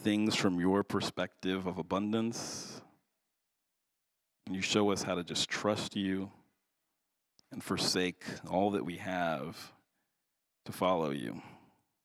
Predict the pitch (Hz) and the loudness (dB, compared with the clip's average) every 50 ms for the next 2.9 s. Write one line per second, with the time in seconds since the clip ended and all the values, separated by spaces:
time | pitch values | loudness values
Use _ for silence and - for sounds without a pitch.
0 | _ _ _ _ _ _ _ _ _ _ _ _ _ _ _ _ _ _ - - | _ _ _ _ _ _ _ _ _ _ _ _ _ _ _ _ _ _ -20 -20
1 | - - - - - 98 95 98 101 104 95 90 98 92 92 85 - - 85 82 | -20 -20 -16 -4 0 2 4 6 6 6 6 4 4 4 4 0 0 0 2 2
2 | 85 - - 85 87 87 87 85 90 90 - - - 82 80 80 76 - | 2 0 2 2 2 2 2 0 0 -2 -2 -4 -4 -4 -4 -4 -4 -6